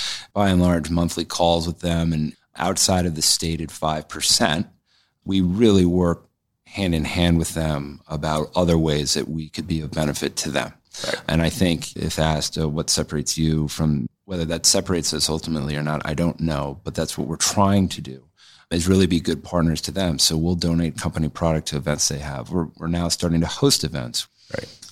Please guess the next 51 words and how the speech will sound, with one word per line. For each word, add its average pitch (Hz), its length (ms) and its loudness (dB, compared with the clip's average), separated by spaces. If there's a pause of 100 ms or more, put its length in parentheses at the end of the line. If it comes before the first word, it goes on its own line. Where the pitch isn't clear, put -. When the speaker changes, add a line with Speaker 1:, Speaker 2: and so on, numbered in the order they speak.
Speaker 1:
We, 76 280 -6
uh, 67 320 -6
hosted 85 260 0
an 80 60 4
event 78 300 2
this - 200 -2
winter 80 280 4
at 73 100 -2
a 73 40 -10
brewery 87 640 2
in 82 160 -2
town. 80 380 0
We're 73 80 0
having 73 240 -2
a - 20 -8
golf 80 320 2
event 78 320 0
later 78 180 0
this 73 220 -2
one 78 320 -2
for - 160 -12
each - 460 -2
one 82 160 2
of 76 60 4
our 76 100 2
five 78 260 0
charities. 73 560 -2 (640)
But 85 80 -4
that, 110 180 6
I 117 80 8
think, 101 180 2
is 87 140 0
important, 82 480 2
and, 76 180 0
and 76 220 0
we 85 80 0
do 87 100 0
what 82 120 2
we 85 80 0
can 87 240 0
on 80 80 0
social 80 320 0
media 80 380 0
to - 140 -10
raise 76 220 -2
awareness 78 400 2
for 76 100 -6
their 76 200 0
events. 73 440 -4
We 80 100 -6
participate. 101 800 -2